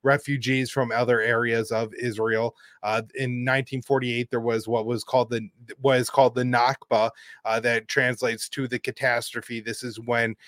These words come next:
uh, the Arabs were driven out of a lot of, you know, what is now Israel into what, you know, the,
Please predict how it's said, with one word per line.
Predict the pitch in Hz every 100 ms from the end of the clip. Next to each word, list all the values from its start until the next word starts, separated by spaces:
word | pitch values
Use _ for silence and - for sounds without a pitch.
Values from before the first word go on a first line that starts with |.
| - -
uh, | 113 110 110
the | 117 113 -
Arabs | 127 123 120 117
were | 120
driven | 117 139 127 123
out | 117 120
of | 110
a | 113
lot | 107 107 110
of, | 107 104 101 _
you | 135
know, | 117
what | 113 127 120
is | 101
now | 120 123 120 123
Israel | 131 113 113 107 113 107
into | 120 120 113
what, | 113 110 101 _ - - -
you | 117
know, | 104
the, | 104 113